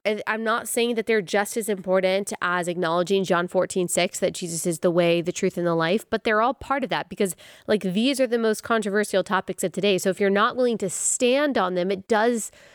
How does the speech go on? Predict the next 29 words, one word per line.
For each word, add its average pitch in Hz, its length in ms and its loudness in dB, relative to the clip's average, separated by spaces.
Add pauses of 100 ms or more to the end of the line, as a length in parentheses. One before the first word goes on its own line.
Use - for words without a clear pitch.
(200)
tell 269 320 -4
us, 175 340 -2
like, 196 160 0
how 220 200 -2
you 220 200 -2
actually 208 440 -2
feel 262 340 0
about 208 260 0
God 294 380 0
and 180 140 0
how 214 180 2
you 233 160 2
actually 220 360 -2
feel 247 420 0
about 185 360 0
the 196 60 -10
trustworthiness 190 800 0
and 185 140 0
the 170 40 -2
truth 180 480 0 (480)
of 175 140 -4
his 180 180 -6
word 190 320 2
and 175 180 -2
who 220 280 2
you 180 300 0
fear. 160 440 0
So, 180 440 -2 (1000)
um, 190 320 0